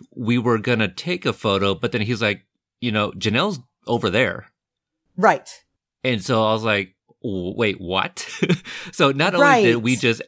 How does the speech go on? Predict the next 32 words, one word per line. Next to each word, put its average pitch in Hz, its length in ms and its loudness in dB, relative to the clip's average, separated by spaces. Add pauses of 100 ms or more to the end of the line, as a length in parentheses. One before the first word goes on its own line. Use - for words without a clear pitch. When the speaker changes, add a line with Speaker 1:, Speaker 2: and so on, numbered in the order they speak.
Speaker 1:
accidentally, 113 1160 -2
literally 120 440 2
bumped 110 460 -2
into 95 920 -2 (480)
you 101 120 -4
know, 98 260 0 (100)
Emmy, 120 460 0 (140)
two-time 117 360 -2
Emmy, 110 440 -2
Emmy 110 280 0
nominated, 98 680 -2 (280)
uh, 90 380 -4 (120)
Hiro 107 340 -2
Koda 110 400 2
for 101 340 0
Cobra 90 320 -4
Kai. 95 580 0 (480)
Speaker 2:
And 185 180 2
cross 185 300 2
your 185 80 -4
Speaker 1:
is 151 60 2
Speaker 2:
fingers, 151 340 4
we 180 100 2
find 175 280 0
out 175 180 4
next 175 280 -4
weekend, 165 500 0 (320)
Emmy 175 400 2
award 151 600 0
winning. 139 520 0 (400)
Speaker 1:
That's 98 220 -4
right. 110 280 -2